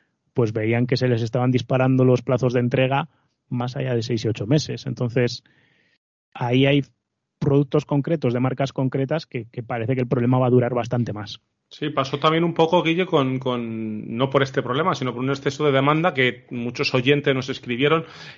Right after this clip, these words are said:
Speaker 2: y les, les alucinaba, ¿no? Que por éxito dejaran de fabricarse unos modelos, algún qui-, algún, eh, eh, posible comprador nos escribía pidiéndonos ayuda para encontrar uno. Hablo de Seat Mii, eh, Mii Lupo Citigo eléctricos.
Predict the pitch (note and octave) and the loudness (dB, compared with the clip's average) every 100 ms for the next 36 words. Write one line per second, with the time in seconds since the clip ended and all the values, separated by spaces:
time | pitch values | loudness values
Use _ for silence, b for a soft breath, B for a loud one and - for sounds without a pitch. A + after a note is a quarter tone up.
0 | B B2 A#2+ A#2+ A#2 - A#2 C3 C3 C3 | B -2 2 2 0 -4 -2 0 0 0
1 | C3 B2 B2 D#3+ D3+ B2+ F3 - - A2+ | 0 -2 2 6 6 4 -2 -8 -12 -6
2 | C3 C3+ C#3 E3+ E3 F3+ F#3 C3 C#3+ C#3+ | -2 0 0 -2 0 2 2 0 0 -2
3 | D3 D#3 C#3+ C#3 D3+ - D3+ C#3 C3 C3+ | -2 -4 -4 -4 -8 -8 -8 -6 -4 -4
4 | D3+ F3 - B B B2 B2 C3 C3 C3+ | -2 -4 -8 B B -8 -6 -6 -6 -6
5 | C3+ B2 B2+ C3 C3 C3 B2+ B2 A#2 A2+ | -4 -2 -2 -2 -2 -2 -2 -2 -4 -6
6 | - - - C#3 C#3 D#3 E3 D#3+ D3+ C3+ | -12 -10 -4 -2 2 6 6 6 4 4
7 | E3+ D#3 C3 - C3+ D#3+ C#3 C3+ C#3 C#3+ | 4 0 -4 -4 0 0 0 -2 -2 -4
8 | - B2+ D3+ D3+ B2+ B2 B2 B2 B2 C#3 | -2 -2 -2 -2 -2 -4 -6 -8 -4 -4
9 | D3 F3+ - B B B - A#2+ C3 C3+ | -2 -6 -10 B B B -8 -4 -2 -2
10 | C3 - D3 C3+ C3+ D3+ E3 E3+ - B2 | -2 0 0 0 -2 -4 -2 -4 -6 -6
11 | A#2+ A#2 A#2 A2+ A#2 A#2 A2+ B2+ D3 D3 | -4 -2 -4 -6 -6 -6 -6 -4 0 2
12 | C#3+ D3+ C#3 C3 C#3+ C#3 C3 D3 G#3 - | 2 2 2 2 0 0 0 0 -2 -6
13 | A2 G2+ G2+ - | -12 -10 -14 -16